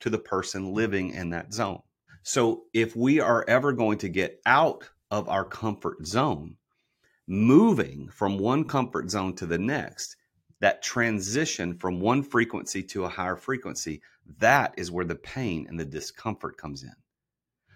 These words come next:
But as soon as you go through the comfort zone transition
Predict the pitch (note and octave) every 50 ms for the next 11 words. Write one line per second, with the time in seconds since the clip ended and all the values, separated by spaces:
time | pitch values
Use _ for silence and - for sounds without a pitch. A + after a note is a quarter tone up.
0 | _ _ - A2+ A2 A2 G#2 - - - D3 D3 D#3 F3 F3+ D#3 C#3+ C#3 A#2+ A#2+
1 | B2 A#2 A2+ G#2 - - - - - - - B2 C3+ C#3+ D#3 E3+ G3 F#3+ E3 B2
2 | A#2+ A#2+ - - C#3+ D3 C#3+ - - B2 - - - F2 F#2 G#2 G#2+ G#2 G2+ G2+
3 | G2+ F#2+ - - - G#2 G2 F#2+ F#2 F2 F2+ A2 C3+ D#3+ - - - - - -
4 | -